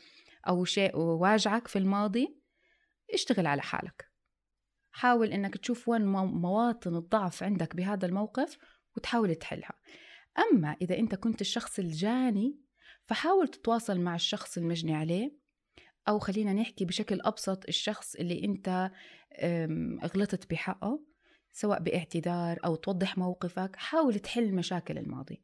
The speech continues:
هاي أهم نقطة حتى أنا أقدر أتجاوزه، أحل مشاكله. مجرد ما أنا حاولت، أو، أم، يعني يكفينا شرف المحاولة، مش دائمًا بتزبط معنا.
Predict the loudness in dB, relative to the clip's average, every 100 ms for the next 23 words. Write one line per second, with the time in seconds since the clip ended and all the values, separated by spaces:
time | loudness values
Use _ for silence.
0 | -10 -4 -2 -2 -4 2 4 4 2 0
1 | -4 -6 -6 -6 -4 -4 -4 -6 -6 -8
2 | -10 -10 -12 -18 _ _ -10 -4 -2 0
3 | -2 -6 -10 -14 -16 _ _ _ _ _
4 | _ -20 _ _ _ _ _ _ -20 -20
5 | -20 -4 4 6 6 6 4 2 2 -2
6 | -2 -4 -2 -2 -4 -10 -20 _ _ _
7 | _ 0 2 2 0 -2 -2 -4 -6 -6
8 | -6 0 4 4 2 0 2 2 0 -2
9 | -4 -4 -2 -4 -4 -4 -4 -8 -20 -20
10 | _ -2 4 6 6 2 0 -4 -6 -4
11 | -4 -2 -4